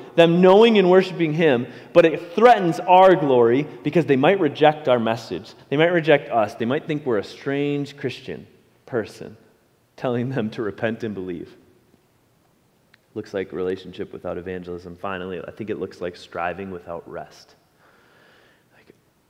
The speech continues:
always have to do, always have to do, always have to do, always have to do. Why? Because it's really hard to be your own God. It's a lot of work to be God,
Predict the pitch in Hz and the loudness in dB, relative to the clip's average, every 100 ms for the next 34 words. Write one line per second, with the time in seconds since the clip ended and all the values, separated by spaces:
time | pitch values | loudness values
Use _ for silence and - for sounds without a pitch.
0 | _ _ 127 156 151 127 139 113 107 95 | _ _ -4 0 0 -2 -6 -10 -10 -12
1 | 98 87 78 - _ _ _ _ _ _ | -10 -12 -16 -20 _ _ _ _ _ _
2 | - 127 147 151 147 127 - 101 95 90 | -8 -4 -2 -2 -4 -8 -8 -12 -10 -10
3 | - 120 135 131 120 - 95 95 - 104 | -6 -2 -2 -2 -8 -10 -12 -12 -10 -10
4 | 113 113 117 98 - 85 85 85 _ _ | -8 -10 -12 -14 -14 -16 -16 -18 _ _
5 | _ _ _ _ _ _ _ _ _ _ | _ _ _ _ _ _ _ _ _ _
6 | _ _ _ 95 104 131 147 120 131 110 | _ _ _ -6 -2 0 -2 -8 -10 -10
7 | 92 95 95 120 117 104 92 92 82 87 | -12 -16 -8 -4 -4 -6 -8 -10 -10 -14
8 | 87 85 82 82 78 76 - _ _ _ | -14 -10 -12 -12 -14 -16 -16 _ _ _
9 | _ _ _ _ _ _ _ _ 90 87 | _ _ _ _ _ _ _ _ -20 -14
10 | 90 110 123 98 95 120 - - 90 85 | -6 -2 -2 -2 -6 -6 -8 -18 -16 -12
11 | 95 80 73 | -10 -10 -12